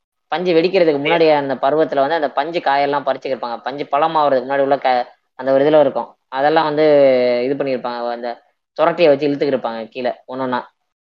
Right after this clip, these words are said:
Speaker 1: அப்ப
Speaker 2: இப்ப
Speaker 1: யோசனை
Speaker 2: வந்து
Speaker 1: என்ன
Speaker 2: இவங்க
Speaker 1: பண்ணுவான்னா, ஒ-, ஒளிஞ்சிருந்து வ-, வ-, குறும்பு பண்ணிக்கிட்டு இருப்பா. அதை விளையாண்டுக்கிட்டு இருப்பா, என்ஜாய் பண்ணிக்கிட்டு இருப்பா அவ அதை.
Speaker 2: அதான், இது வந்து
Speaker 1: அவனுக்கு
Speaker 2: ஒரு
Speaker 1: அப்படியே
Speaker 2: தேவையில்லாத
Speaker 1: மிரண்டு
Speaker 2: சீன் மாதிரி
Speaker 1: பார்த்துக்கிட்டு
Speaker 2: இருக்கும்.
Speaker 1: இருப்பானுங்க. ம்.
Speaker 2: அதான், இது ரொம்ப தேவையில்லாத சீன் மாதிரி இருக்கும். ஆனா வந்து இந்த சீன் வந்து எ-, என்ன மாதிரி ஒரு இது போர்ட்ரே பண்ணும்னா,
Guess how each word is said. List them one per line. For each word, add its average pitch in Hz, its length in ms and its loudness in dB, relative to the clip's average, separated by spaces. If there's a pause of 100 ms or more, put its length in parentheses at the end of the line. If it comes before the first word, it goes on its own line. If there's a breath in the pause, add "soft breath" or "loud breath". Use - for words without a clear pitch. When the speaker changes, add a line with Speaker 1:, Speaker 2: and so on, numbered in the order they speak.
(180)
Speaker 1:
அப்ப 143 260 2
Speaker 2:
இப்ப 139 200 6
Speaker 1:
யோசனை 156 340 4
Speaker 2:
வந்து 151 60 0
Speaker 1:
என்ன - 20 0
Speaker 2:
இவங்க 143 260 -2
Speaker 1:
பண்ணுவான்னா, 180 60 2 (180)
ஒ-, 127 260 0 (360)
ஒளிஞ்சிருந்து 170 560 0 (380)
வ-, 127 200 -2
வ-, 127 400 -4
குறும்பு 170 260 -2
பண்ணிக்கிட்டு 123 380 -10
இருப்பா. 117 180 -12 (420)
அதை 139 180 -2
விளையாண்டுக்கிட்டு 160 440 2
இருப்பா, 135 180 -6
என்ஜாய் 156 200 0
பண்ணிக்கிட்டு 131 260 -6
இருப்பா 117 140 -8
அவ 117 120 -6
அதை. 113 140 -8 (1300)
Speaker 2:
அதான், 131 420 -16
இது 147 120 -16
வந்து 151 180 -8
Speaker 1:
அவனுக்கு 175 240 0
Speaker 2:
ஒரு 170 100 2
Speaker 1:
அப்படியே - 40 4
Speaker 2:
தேவையில்லாத 175 180 0
Speaker 1:
மிரண்டு 196 60 -2
Speaker 2:
சீன் 180 80 -2
மாதிரி 165 220 0
Speaker 1:
பார்த்துக்கிட்டு - 20 0
Speaker 2:
இருக்கும். 131 340 -2
Speaker 1:
இருப்பானுங்க. - 220 -16 (580)
ம். 143 160 -12
Speaker 2:
அதான், 143 200 -4
இது 131 100 -2
ரொம்ப 143 180 -2
தேவையில்லாத 160 380 -2
சீன் 151 120 -2
மாதிரி 147 180 -2
இருக்கும். 127 160 -6
ஆனா 151 160 -4
வந்து 156 220 -4
இந்த 147 160 -6
சீன் 175 200 -6
வந்து 156 240 -6
எ-, 131 400 -6
என்ன 143 160 -4
மாதிரி 165 220 0
ஒரு 135 140 -2
இது 135 140 -4
போர்ட்ரே 139 360 -4
பண்ணும்னா, 139 400 -8